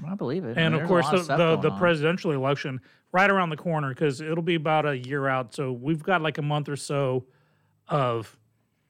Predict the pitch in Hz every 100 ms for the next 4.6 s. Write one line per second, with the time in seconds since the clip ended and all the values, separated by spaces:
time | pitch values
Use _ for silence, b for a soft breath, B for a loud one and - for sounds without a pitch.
0 | _ _ _ _ _ _ _ _ _ -
1 | 156 170 175 165 156 117 - 143 139 120
2 | 113 - _ _ _ _ _ - 143 139
3 | 127 - 143 131 127 113 139 120 - 156
4 | - 131 117 123 127 -